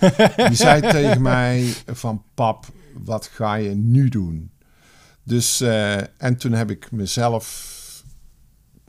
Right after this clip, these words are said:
Speaker 2: ja, nadenkend over het gedrag van het varken, er ook een beetje van kennende.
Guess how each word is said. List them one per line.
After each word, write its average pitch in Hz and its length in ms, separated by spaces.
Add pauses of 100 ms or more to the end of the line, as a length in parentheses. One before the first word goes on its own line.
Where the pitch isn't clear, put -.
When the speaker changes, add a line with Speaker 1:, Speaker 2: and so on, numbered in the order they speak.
(120)
Speaker 2:
ja, 107 220
nadenkend 123 840
over 113 260
het 101 120
gedrag 110 420
van 113 120
het 107 140
varken, 107 420
er 104 100
ook 110 180
een 101 120
beetje 110 320
van 87 180
kennende. 110 460